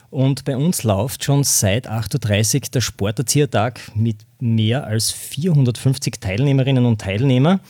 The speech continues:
Allesamt Sportlehrer, die hier die neuesten Trends, äh, im, im Sport, ähm, nachgehen und, und die sich hier bewegen. Lieber Werner, du hast heute eine, äh, sehr interessante Keynote gehalten mit dem Thema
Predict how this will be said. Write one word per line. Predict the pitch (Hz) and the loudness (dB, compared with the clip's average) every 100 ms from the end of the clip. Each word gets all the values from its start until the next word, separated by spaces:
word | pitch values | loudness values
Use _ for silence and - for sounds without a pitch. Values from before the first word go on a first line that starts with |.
| - - - - - | -20 -20 -20 -20 -4
Allesamt | 123 151 156 139 - - | -2 2 2 0 -4 -12
Sportlehrer, | - - 107 - 123 123 147 185 180 - _ _ _ _ _ _ - - - | -12 -4 -2 -2 -2 0 2 2 2 -2 _ _ _ _ _ _ -20 -20 -4
die | 131 147 185 - 95 - | 0 4 2 0 -6 -16
hier | - 127 151 | -4 -2 0
die | 127 | 0
neuesten | 107 107 127 - | 2 2 -2 -4
Trends, | 120 101 95 123 - - - - - - - | -4 -2 0 0 -2 -8 -12 -20 -20 -20 -4
äh, | 120 113 117 | 0 2 2
im, | 120 123 107 - | 4 4 2 -2
im | - 123 117 | -4 -2 -2
Sport, | - 104 110 - - _ - - _ - | -2 -4 -4 -8 -16 _ -20 -20 _ -8
ähm, | 110 110 110 110 104 - | -2 2 4 2 0 -4
nachgehen | 107 90 104 117 110 120 | -4 -4 -6 -2 2 2
und, | 113 107 - - | 2 0 -2 -6
und | 110 104 - - | -4 -4 -4 -8
die | 113 | -8
sich | 107 104 | -6 -6
hier | 107 | -4
bewegen. | 110 92 90 98 - - - - - 135 | -4 -6 -4 -6 -6 -20 -18 -20 -12 -2
Lieber | 170 156 | 0 2
Werner, | 160 175 | 4 2
du | 170 | 0
hast | 170 | -2
heute | 180 175 | -2 0
eine, | 156 151 151 | 2 4 2
äh, | - - - - | -4 -16 -20 -16
sehr | - - 117 151 165 - _ | -10 -6 -2 -2 -4 -12 _
interessante | 151 143 143 123 139 - | -6 -4 -2 -2 -2 -4
Keynote | - 165 202 139 113 | -4 2 4 4 0
gehalten | - 107 98 110 151 151 | 0 2 2 2 2 2
mit | 135 139 | 0 0
dem | 135 117 | 0 0
Thema | 107 113 143 147 143 | -2 0 2 2 2